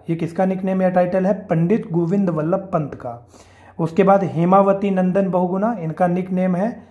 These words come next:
हेमवती नंदन बहुगुणा का निकनेम है son of earth। जिस तरह son of हिमालय किसका टाइटल है? पंडित गोविंद वल्लभ पंत का, ठीक उसी तरह son of earth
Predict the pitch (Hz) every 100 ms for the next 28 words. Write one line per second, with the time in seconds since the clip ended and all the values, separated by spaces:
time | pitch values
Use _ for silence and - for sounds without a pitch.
0 | - - - 165 165 156 170 208 202 190
1 | 190 185 175 180 175 170 165 175 175 165
2 | 160 160 147 147 196 226 - - - -
3 | - 233 233 240 190 190 - 156 123 -
4 | - 156 170 175 185 185 180 180 180 170
5 | 160 170 175 170 180 170 165 165 160 202
6 | 247 - - - 165 165 185 160 165 185
7 | 175 175 175 175 160 - 202 247 - -
8 | _ - 196 196 - 170 180 196 - -
9 | 214 220 226 180 180 180 196 202